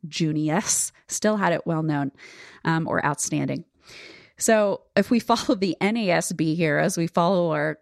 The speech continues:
cultural timeline in the church, the N A S B in nineteen seventy-seven says Junius,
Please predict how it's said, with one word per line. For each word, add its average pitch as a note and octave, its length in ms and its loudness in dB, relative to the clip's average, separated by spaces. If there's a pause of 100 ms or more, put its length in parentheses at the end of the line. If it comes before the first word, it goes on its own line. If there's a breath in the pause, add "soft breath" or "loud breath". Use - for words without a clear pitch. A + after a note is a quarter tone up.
cultural F#3 500 2
timeline D#3+ 560 2
in D3 60 0
the D3 80 0
church, E3+ 320 0
the - 140 -6
N G3+ 160 2
A G3+ 80 0
S F#3 180 0
B E3+ 340 0
in E3 160 -2
nineteen D#3+ 320 0
seventy-seven E3 880 0 (320 loud breath)
says E3 240 0
Junius, F#3 680 0